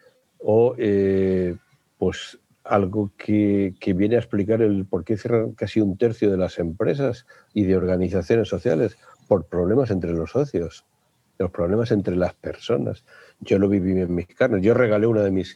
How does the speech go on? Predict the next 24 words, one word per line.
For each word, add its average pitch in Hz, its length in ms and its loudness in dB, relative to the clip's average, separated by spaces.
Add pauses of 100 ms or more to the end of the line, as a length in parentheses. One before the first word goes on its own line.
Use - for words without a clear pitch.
(220)
primeras 101 460 0
empresas 104 680 -4 (380)
antes 98 360 -2
de, 95 260 -2
de 101 140 -4
meterme 98 800 -2
en 104 220 -6
estas 98 380 -2
historias 101 560 -2 (540)
del 95 160 -2
barrio 101 360 2
marginal. 101 480 0 (380)
Yo 104 120 2
tenía 104 220 4
dos 101 140 2
empresas 107 360 0
y 107 60 4
una 131 180 4
la 110 120 2
regalé 92 340 0
a 104 60 0
mi 101 100 0
socia 107 320 0
por, 98 280 -4